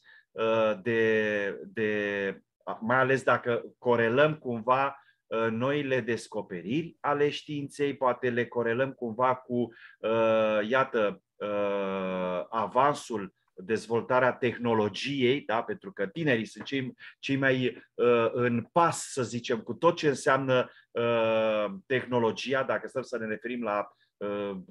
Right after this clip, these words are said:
gadgeturi și telefoane și laptopuri și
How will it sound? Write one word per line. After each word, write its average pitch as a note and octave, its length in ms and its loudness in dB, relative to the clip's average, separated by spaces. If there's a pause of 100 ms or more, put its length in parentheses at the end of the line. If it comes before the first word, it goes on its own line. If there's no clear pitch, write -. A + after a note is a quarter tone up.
(200)
gadgeturi A2+ 640 0
și G2+ 360 -14
telefoane A#2+ 760 0
și A2 240 -10
laptopuri A#2 580 -2
și - 140 -20